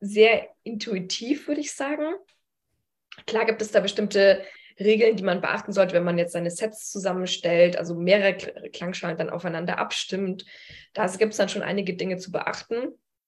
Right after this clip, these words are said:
Aber deswegen helfe ich da den Leuten auch, ähm, und wir, wir finden halt, ähm, die Klangschalen, die zu, zu einem passen.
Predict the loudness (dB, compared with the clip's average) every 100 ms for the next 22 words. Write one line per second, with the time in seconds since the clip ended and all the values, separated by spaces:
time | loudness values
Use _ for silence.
0 | _ _ _ -20 -6 0 0 0 -4 -4
1 | -6 -6 -4 -4 0 0 -2 -4 0 0
2 | -2 -8 -8 -10 -14 -20 -20 -20 -8 -6
3 | -6 -6 -6 -2 -2 -2 -2 -4 -6 0
4 | -2 -2 -6 -4 -6 -8 -12 -14 -8 -6
5 | -6 -8 -6 -4 -4 -6 -10 -10 -8 -8
6 | -12 -20 _ -8 -4 -6 -6 -8 -8 -4
7 | -4